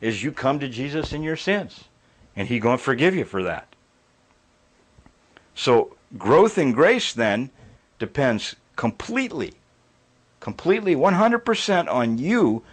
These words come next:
putting to death the passions and desires of your flesh, as the Scripture directs you to do. Because sin is not a substance of your flesh. You weren't born with that inherited from Adam,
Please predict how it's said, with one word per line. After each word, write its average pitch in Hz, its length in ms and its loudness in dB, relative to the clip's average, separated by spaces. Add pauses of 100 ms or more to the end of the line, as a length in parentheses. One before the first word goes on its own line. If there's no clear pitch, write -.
(220)
putting 214 300 2
to 208 80 -4
death 185 320 2
the 135 80 -6
passions 156 500 -2
and 151 160 -8
desires 139 520 2
of 110 120 -2
your 110 120 0
flesh, - 600 -4 (920)
as 107 220 -2
the 147 80 -6
Scripture - 420 -2
directs 107 460 -2
you 127 100 -2
to 139 80 -6
do. 180 320 2 (1040)
Because 110 480 0 (180)
sin 151 640 0 (120)
is 104 180 -4
not 143 200 2
a 143 60 0
substance 135 680 -4
of 113 120 -4
your 117 120 -4
flesh. - 580 -6 (480)
You 110 140 2
weren't 113 440 0
born 123 580 4 (300)
with 113 220 -4
that 113 400 2
inherited 120 680 2
from 123 220 -8
Adam, 127 340 -2